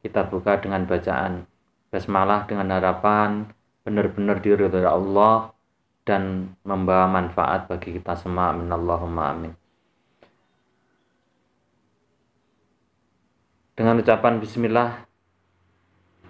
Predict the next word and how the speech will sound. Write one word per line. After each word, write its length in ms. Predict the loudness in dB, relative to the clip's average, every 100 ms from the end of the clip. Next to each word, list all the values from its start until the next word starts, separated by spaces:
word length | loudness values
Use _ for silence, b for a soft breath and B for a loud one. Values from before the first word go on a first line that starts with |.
| -20 -20 -18 -16 -14 -14 -14 -12 -12 -8
Bismillahirrahmanirrahim. 1600 | -2 2 6 8 6 4 0 0 -2 -2 0 0 0 0 -2 -4